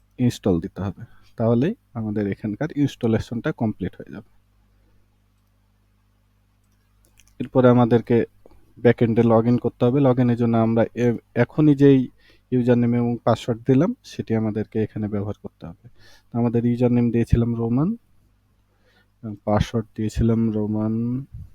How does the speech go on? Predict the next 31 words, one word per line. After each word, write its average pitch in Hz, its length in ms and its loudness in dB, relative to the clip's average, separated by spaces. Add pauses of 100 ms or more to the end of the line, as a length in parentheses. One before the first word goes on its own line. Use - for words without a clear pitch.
(140)
ওয়ান 104 320 -6
টু 107 140 -12 (100)
থ্রি 98 180 -10 (100)
ফোর - 140 -18 (120)
ফাইভ। 95 180 -10 (1400)
পরে 120 260 6
আমরা 113 180 2
চাইলে 113 300 4
এখানে 117 380 0
remember 110 380 0 (100)
me 110 200 0
দিতে 113 180 -4
পারি। 127 340 -2
remember 120 360 2 (120)
me 120 240 2
দিলে 147 300 4 (1500)
আমাদেরকে 117 480 0
ব্রাউজার 120 540 4
মনে 135 320 4
রাখবে, 101 440 -2 (220)
আর - 120 -10 (100)
যদি 117 220 -2
এটা 120 220 2 (140)
টিক 131 160 0
চিহ্ন 131 280 0
না 120 180 4
দেই, 156 260 -2
তাহলে 123 300 4
একদিন 117 300 0
পরে 139 260 -2
আবার 120 320 4